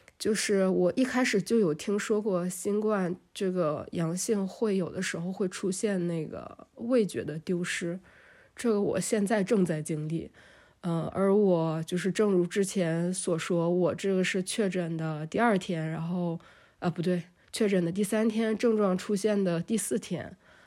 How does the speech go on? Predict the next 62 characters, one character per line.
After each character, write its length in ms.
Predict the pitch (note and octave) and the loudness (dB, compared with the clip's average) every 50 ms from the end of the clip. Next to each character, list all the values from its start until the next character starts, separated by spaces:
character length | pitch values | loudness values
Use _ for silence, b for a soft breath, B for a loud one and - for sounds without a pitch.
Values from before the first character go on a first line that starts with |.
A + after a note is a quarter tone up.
| b b b b b b b | b b b b b b b
所 180 | b - - G3+ | b -2 0 0
以 80 | G3+ | 2
说 400 | G3 - G#3+ F#3+ G3 G3 G3 G3+ G3 B B B B B | 2 2 2 2 2 2 0 -2 -4 B B B B B
我 220 | - F#3 F#3 F3+ | 0 2 2 2
之 160 | F3 - C4 | 2 2 0
前 220 | C4 - G#3+ G3 G#3+ | 0 2 0 0 0
三 220 | - A3 G#3+ A3+ | 2 2 2 2
天 280 | G#3 G#3 A3 G#3 G#3+ G#3+ | 2 2 0 0 0 2
都 260 | G#3+ G#3 G3+ G3+ G#3+ | 2 2 2 2 0
很 220 | - - F#3 E3 | 0 -2 -4 0
正 140 | F3 A3+ A3 | 2 2 0
常， 260 | G3 - G3 - D#3+ F3 | 0 -2 -4 -6 -6 -2
觉 160 | - G3 F3+ | 0 0 2
得 100 | G#3 B3 | 2 2
自 200 | A#3+ - C#4 A#3+ | 0 2 -2 -2
己 120 | - G#3 | 0 -2
稍 260 | F#3+ - - - G#3+ | -4 -2 -2 0 2
微 140 | A3 A#3 A#3+ | 4 4 4
味 220 | B3 B3+ C#4 B3 A3 | 4 4 2 0 0
觉 200 | - - F3 F3+ | -2 -2 -4 -4
会 200 | F3+ - - C#4 A#3+ | -4 0 0 2 2
有 120 | G3 E3 | 2 2
一 40 | E3+ | 2
点 200 | F#3 G3+ E3+ F3 | 0 -2 -2 -2
变 240 | F#3 A3 A3+ G3+ F#3+ | -2 -2 0 0 -2
化， 300 | F3+ - G#3 F3 - E3+ | -2 -4 -6 -6 -6 -6
但 140 | E3 F#3+ G3 | -4 -4 -4
是 220 | G3 - G3 F#3+ | -2 -2 -2 -2
都 200 | F#3 - G3+ G#3 | -2 -2 0 0
以 140 | G#3+ F#3+ E3 | 2 0 0
为 180 | D3+ D3+ C#3 C3+ | -2 -4 -6 -6
是 300 | E3 - - F3+ E3+ F3 | -6 -6 -4 -4 -4 -4
像 220 | - - F#3+ F3+ | -2 -2 -2 0
这 100 | F3 F#3 | 0 0
种 180 | F3 D#3+ - - B B B B B B B B B B B | 0 -2 -4 -6 B B B B B B B B B B B
上 260 | - - C#4 A#3 G#3+ | -4 0 0 0 0
呼 140 | - - A3 | -2 -4 -4
吸 160 | - - A3+ | -2 0 0
道 160 | G3+ F#3 F3+ | 0 0 -2
感 240 | - - D#3+ D#3+ F3+ | -2 -4 -4 -2 -2
染 180 | F#3+ F#3 E3 | 0 0 -2
会 240 | D#3+ - - F#3+ F3 | -4 -4 -4 -2 -4
出 200 | F3 - - G3+ | -2 -4 -4 -4
现 180 | F3+ - G3+ F#3+ | -2 0 0 0
的 80 | F#3 | 0
很 160 | F3+ - - F3+ | 0 -2 -6 -6
正 180 | - G3 F3+ | -2 -2 -2
常 320 | E3 - F#3 E3+ - F3+ F#3+ | -2 -2 -6 -8 -8 -8 -10
的。 160 | - - - B B B B B B B | -12 -12 -14 B B B B B B B
但 100 | B A3 | B 2
是 160 | G#3+ G3+ A#3+ G#3+ | 2 4 2 0
今 200 | G3+ A#3 B3 B3 | 2 2 2 4
天 220 | B3 B3 C#4 D4 | 4 4 2 2
这 100 | D4 D4 | 2 2
个 80 | A3+ F#3 | 4 4
有 100 | F3 E3+ | 4 4
点 180 | F3+ F#3 E3 E3 | 4 2 2 0
不 100 | E3 E3 | -2 -2
太 160 | F3 F#3 F3+ | -2 -2 -2
正 200 | F3 F#3 F3 E3 | -2 -2 -2 -2
常 300 | E3 - F#3 - - E2+ | -2 -4 -8 -8 -8 -10
了， 140 | - - | -14 -14